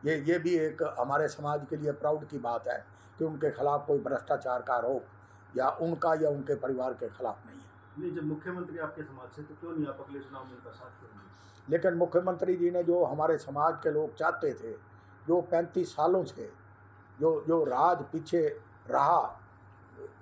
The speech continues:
Speaker 1: एक ही community का रहा, तो जो backlog है, ख़ास तौर पे recruitment में, उसमें हमारी अनदेखी हुई। आज हम कहाँ खड़े हैं? आज हम शून्य पे खड़े हैं। आप देखिए, तो हमारी ये मांग है, जब तक हमारे representative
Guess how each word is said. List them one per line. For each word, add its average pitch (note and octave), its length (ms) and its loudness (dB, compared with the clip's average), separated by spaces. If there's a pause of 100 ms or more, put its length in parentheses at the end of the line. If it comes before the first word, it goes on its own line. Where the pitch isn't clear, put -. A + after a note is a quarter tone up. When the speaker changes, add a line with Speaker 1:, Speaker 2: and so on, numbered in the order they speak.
Speaker 1:
एक F3+ 220 4
ही G3 60 0
community F3 500 2
का C3+ 160 2
रहा, A2 500 -2 (380)
तो E3+ 100 2
जो F#3+ 160 4
backlog F#3+ 680 2
है, B2 260 -2 (680)
ख़ास F#3 460 0
तौर F#3 140 4
पे E3+ 160 2
recruitment D#3+ 760 0
में, - 160 -16 (480)
उसमें G3+ 300 2
हमारी D#3 340 4
अनदेखी D3+ 420 0
हुई। A2+ 320 -6 (360)
आज E3+ 180 4
हम F#3+ 80 0
कहाँ F#3+ 260 2
खड़े C3+ 200 0
हैं? A2+ 100 -6
आज C#3 260 0
हम D#3 120 -2
शून्य G3 280 -2
पे F#3+ 140 0
खड़े D#3+ 240 0
हैं। C#3+ 160 -6 (840)
आप B2 120 -2
देखिए, C#3 360 0 (920)
तो F#3 60 4
हमारी E3 360 2
ये A3 120 6
मांग F3 340 4
है, - 200 -2
जब D3 120 4
तक - 300 4
हमारे D#3+ 340 4
representative D#3+ 920 0